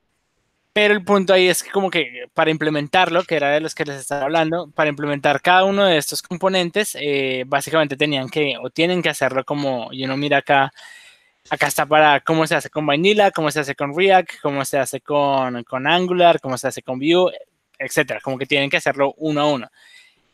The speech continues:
Eh, los web components para sistemas de diseño solucionarían como esto, porque uno simplemente hace un web component una vez y lo puede utilizar en cualquier otro framework, que es un poco por el lado que se fue Ionic,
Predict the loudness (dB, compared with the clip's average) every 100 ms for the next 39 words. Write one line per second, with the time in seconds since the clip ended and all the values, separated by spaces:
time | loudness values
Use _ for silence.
0 | _ -10 -2 2 4 4 2 0 2 0
1 | 2 0 2 2 0 -2 -4 0 2 2
2 | 0 -4 -4 -2 0 0 2 0 0 0
3 | 0 -2 -4 -4 -2 -2 -2 -2 -4 -4
4 | -6 -6 -6 -4 -4 -4 -4 -6 -6 -6
5 | -6 0 2 2 0 0 0 -2 0 -2
6 | 0 0 0 -2 0 2 2 0 -4 -2
7 | -2 -2 -4 -2 -2 -2 -4 -8 -8 -4
8 | -2 -2 -6 -10 -6 -6 -4 -8 -2 -2
9 | -2 -8 -20 _ -20 -20 _ -2 0 0
10 | 0 0 2 2 0 2 2 2 0 -8
11 | -4 0 0 0 -6 -16